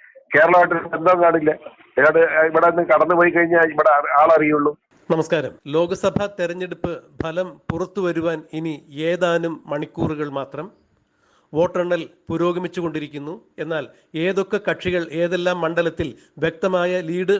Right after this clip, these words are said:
Speaker 2: നേടുന്നു എന്നുള്ള വിവരങ്ങൾ അറിയുവാൻ ഇനിയും കുറച്ച് മണിക്കൂറുകൾ കൂടി കാത്തിരിക്കേണ്ടതായി വരും.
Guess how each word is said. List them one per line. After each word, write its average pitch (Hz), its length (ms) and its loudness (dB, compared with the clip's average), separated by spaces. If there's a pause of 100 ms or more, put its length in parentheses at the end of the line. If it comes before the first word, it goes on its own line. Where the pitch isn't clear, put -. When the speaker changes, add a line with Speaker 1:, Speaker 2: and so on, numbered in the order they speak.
(140)
Speaker 2:
നേടുന്നു 175 380 -4 (140)
എന്നുള്ള 170 320 -6
വിവരങ്ങൾ 160 400 -4
അറിയുവാൻ 156 340 -6 (120)
ഇനിയും 170 260 -6 (340)
കുറച്ച് 175 320 -4 (640)
മണിക്കൂറുകൾ 175 540 -2
കൂടി 165 180 -2 (140)
കാത്തിരിക്കേണ്ടതായി 160 800 -2
വരും. 127 180 -12